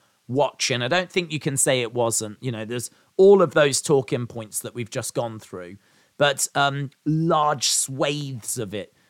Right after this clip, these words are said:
felt flat, and I think that the crowds just really didn't seem to be getting into it that much. Uh, certainly it didn't come across at home on T V like the crowd were that vocal and into stuff. So, yeah, I would say this is, like, a six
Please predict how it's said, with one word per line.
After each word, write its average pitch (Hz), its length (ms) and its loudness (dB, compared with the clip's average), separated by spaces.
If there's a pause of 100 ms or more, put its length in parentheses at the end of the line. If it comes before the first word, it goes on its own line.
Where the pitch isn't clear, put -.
(120)
felt 123 380 2
flat, 113 400 -4
and 120 140 -6
I 123 60 -4
think 160 320 -6
that 165 200 -2
the 131 60 -8
crowds 117 720 -2 (260)
just - 200 -4
really 156 320 -2
didn't 147 260 -4
seem 147 240 -2
to - 80 -12
be 139 80 -6
getting 139 280 -4
into 156 300 -6
it 175 120 -2
that 180 180 -4
much. 214 380 -4 (240)
Uh, 127 180 0
certainly 175 460 2
it 131 100 -10
didn't 127 240 -4
come 120 160 -4
across - 500 -2 (280)
at 117 180 -4
home 101 360 0 (220)
on 123 200 -2
T 117 260 0
V 113 220 -2
like 107 200 -4
the 107 60 -12
crowd 110 300 -2
were 110 80 -6
that 107 200 -6
vocal 107 360 -2
and 104 140 -8
into 110 280 -10
stuff. 101 300 -6
So, 107 260 -4 (380)
yeah, 156 260 2
I 190 140 8
would 208 140 4
say 170 200 4
this 147 200 -4
is, 127 120 -6
like, 127 160 -2
a 113 80 -4
six - 460 -6